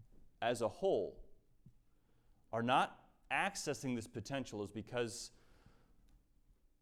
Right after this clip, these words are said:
we've gotten caught up in something called self-preservation. And here at Baptist College of Ministry,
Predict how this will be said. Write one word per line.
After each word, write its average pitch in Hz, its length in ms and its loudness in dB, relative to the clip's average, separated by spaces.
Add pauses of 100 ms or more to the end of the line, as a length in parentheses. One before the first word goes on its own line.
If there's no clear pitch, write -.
(180)
we've 110 160 -4
gotten 117 280 4
caught 139 300 0
up 147 280 -2
in 107 140 -6
something 123 360 -6
called 98 340 -2
self-preservation. 113 1600 -4 (4000)
And 98 120 -8
here 139 140 -2
at - 140 -10
Baptist 123 400 -6
College 117 320 -4
of 101 60 -4
Ministry, 110 580 -8